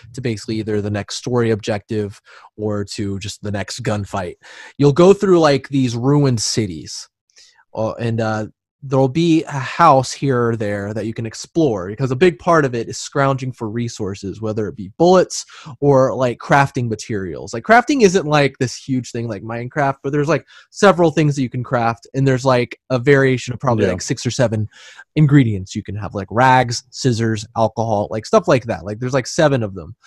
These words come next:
Speaker 1: and you can just go through drawers, picking stuff up. Um, and that, that was definitely a thing in The Last of Us, and, you know, it's,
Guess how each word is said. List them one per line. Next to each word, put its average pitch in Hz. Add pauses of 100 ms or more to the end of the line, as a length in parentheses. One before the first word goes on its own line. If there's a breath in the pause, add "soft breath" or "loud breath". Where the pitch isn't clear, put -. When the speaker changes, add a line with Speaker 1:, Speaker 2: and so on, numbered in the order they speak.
(440 loud breath)
Speaker 1:
and 143
you 151
can 165
just 135
go 151
through 147
drawers, 135 (340)
picking 151
stuff 135
up. 127 (600 loud breath)
Um, 143
and 160
that, 202
that 190
was 214
definitely 160
a -
thing 135
in 131
The 117
Last 113
of 113
Us, 113
and, 143
you 127
know, 170
it's, -